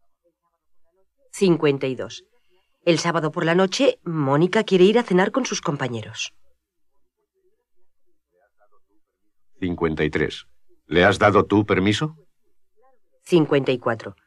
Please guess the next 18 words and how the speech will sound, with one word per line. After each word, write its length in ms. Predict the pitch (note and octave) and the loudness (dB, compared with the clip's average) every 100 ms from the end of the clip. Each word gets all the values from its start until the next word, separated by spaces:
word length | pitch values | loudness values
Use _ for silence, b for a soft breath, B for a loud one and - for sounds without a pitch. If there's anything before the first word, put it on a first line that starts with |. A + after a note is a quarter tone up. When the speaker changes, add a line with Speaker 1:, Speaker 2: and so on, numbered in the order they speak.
| _ _ _ _ _ | _ _ _ _ _
Speaker 1:
Pues 200 | G3+ F3 | 2 4
sí, 360 | B3 E3 - - | 0 -2 -2 0
claro 320 | G#3+ C4 A3 | 4 4 4
que 80 | C#3 | 0
le 80 | |
he 20 | B2+ | 0
dado 220 | C#3 C3+ | 0 -2
permiso. 540 | C3+ C3 B2 G2 F2 _ _ - _ _ _ _ _ _ C#4 _ _ _ _ _ _ _ _ _ - | -4 -6 -10 -14 -18 _ _ -20 _ _ _ _ _ _ _ _ _ _ _ _ _ _ _ _ -8
Speaker 2:
Cincuenta 440 | E2 D#2 D#2 E2 | -6 -4 -4 -4
y 40 | |
cinco. 460 | D#2+ F2 - - - _ _ _ - - | -2 -4 -4 -12 -16 _ _ _ -20 -10
Mónica, 580 | - C#3 A#2+ - C2 - _ | 0 2 2 -2 -6 -8 _
¿Javier 480 | - A#2 A#2+ D#3 D3 | -2 2 4 4 4
va 160 | A#2 | 2
a 40 | G2+ | 0
cenar 320 | E2 D#2 G#2+ | -4 -6 -6
con 140 | G#2 | -8
vosotros? 580 | C#2+ C#2+ - G#2 - | -8 -12 -14 -16 -16